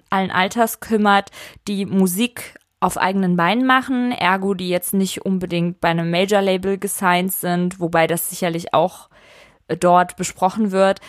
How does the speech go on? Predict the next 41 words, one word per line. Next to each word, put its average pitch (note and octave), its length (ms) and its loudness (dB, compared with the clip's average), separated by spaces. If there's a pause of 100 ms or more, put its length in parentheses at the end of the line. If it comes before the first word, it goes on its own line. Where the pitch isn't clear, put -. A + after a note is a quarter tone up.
(160)
aber F3+ 180 0
Leute, F#3+ 320 2
die F#3 200 -4
halt F3+ 200 2
so F#3+ 100 -6
ein F#3 40 -2
bisschen F#3 280 -4
strugglen, D#3 680 -2
weil D#3 200 0
sie D#3+ 220 -6 (360)
mit F#3+ 160 0
ihrer F#3+ 200 0
Musik F#3+ 320 2
etwas F#3 280 -2
erreichen F#3+ 440 0
wollen, F3+ 300 4
es F3 120 -8
klappt - 260 -6
vielleicht E3+ 380 0
nicht F3 140 -4
so F3 140 -6
gut F3+ 280 -4
oder D#3 160 2
es - 140 -4
klappt - 280 -2
sehr F#3+ 220 2
gut F#3 240 -6
und F3 140 -2
sie F3 180 -4
haben F3+ 160 0
einen F3 160 -2
krassen F#3+ 340 0
Leistungsdruck. F3+ 800 0 (340)
Es - 100 -8
geht G3+ 160 0
einfach F#3 300 0
darum, F3+ 400 2
dass F3 180 0
irgendwie F3+ 480 -4
sowas E3+ 600 -2
wie, E3+ 340 -2